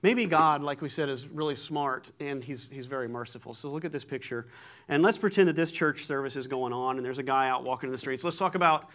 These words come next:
this guy back here in the black suit and the, and the white collared shirt. And maybe he heard about this church and he goes in and, and, uh,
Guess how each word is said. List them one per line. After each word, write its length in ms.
this 120
guy 140
back 240
here 220
in 80
the 60
black 300
suit 360
and 160
the, 180
and 160
the 80
white 260
collared 360
shirt. 260
And 80
maybe 220
he 100
heard 200
about 200
this 160
church 320
and 100
he 60
goes 260
in 200
and, 160
and, 260
uh, 200